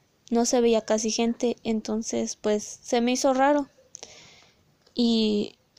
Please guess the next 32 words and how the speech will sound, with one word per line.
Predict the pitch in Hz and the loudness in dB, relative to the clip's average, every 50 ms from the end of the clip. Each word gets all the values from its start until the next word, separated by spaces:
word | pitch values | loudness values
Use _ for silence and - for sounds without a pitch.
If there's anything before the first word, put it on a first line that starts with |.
| _ _ _ - | _ _ _ -6
me | - 233 240 233 | -2 0 2 2
volví | 214 220 214 214 220 | 2 2 2 2 2
a | 214 | 2
dormir. | 214 214 220 233 240 247 262 - _ _ _ _ _ _ _ _ _ _ _ - _ _ _ - - - _ _ _ _ _ _ _ _ _ _ | 2 2 2 2 0 0 -2 -4 _ _ _ _ _ _ _ _ _ _ _ -20 _ _ _ -20 -20 -20 _ _ _ _ _ _ _ _ _ _
Hubo | - 233 226 254 | -2 0 0 0
una | 269 269 277 285 | 0 0 0 0
segunda | 277 277 254 240 240 233 233 233 226 | 2 2 2 2 2 2 2 2 2
vez | 220 226 233 - | 2 0 0 0
en | 240 226 | 0 0
la | 226 214 | -2 -2
que | - 220 | -2 -2
me | 208 208 208 | -2 -2 -2
desperté | 208 202 - - 214 214 - - 220 220 226 - - - - - - - - | -2 -4 -4 -4 -4 -4 -4 -4 -4 -4 -4 -6 -10 -20 -20 -20 -20 -16 -8
y | - - 233 208 | -4 -2 -2 0
ya | 240 233 | 2 2
íbamos | 233 226 233 240 240 240 262 262 - | 2 4 2 2 2 2 0 0 0
de | 240 220 | -2 0
regreso | 208 220 208 208 208 208 - 226 214 | 0 0 -2 0 -2 -2 -2 -2 -2
a | |
nuestra | 208 208 220 - - - | -2 -2 -4 -4 -6 -8
casa. | - - 226 240 - - 233 220 - _ _ _ _ _ _ _ _ _ _ _ _ _ _ _ _ _ - - - - - - - - - _ _ _ | -4 -2 -2 -2 -2 -2 -6 -6 -8 _ _ _ _ _ _ _ _ _ _ _ _ _ _ _ _ _ -20 -20 -20 -20 -20 -20 -20 -20 -20 _ _ _
Pero | 254 233 226 233 233 226 | 0 2 4 4 4 4
me | 226 226 226 | 4 4 4
dio | 233 240 247 254 | 4 4 2 2
miedo, | 262 254 247 240 247 247 | 2 2 2 2 2 2
ya | 220 240 233 | 2 0 0
que | 233 - 247 240 | 0 0 -2 0
se, | - 254 233 220 - - - - - - - - - | 2 2 2 2 2 0 -4 -10 -18 -20 -20 -8 -4
se | - 233 226 220 214 214 208 214 208 208 - - - - - - | 0 2 2 2 2 2 2 2 0 -2 -4 -8 -14 -18 -10 -2
veía | 220 240 233 233 233 233 240 | 0 2 2 2 2 2 2
muy | 254 262 262 254 | 2 0 -2 -2
sólido | - - 254 226 226 226 233 233 247 247 269 | -2 0 0 2 2 2 0 0 0 -2 -4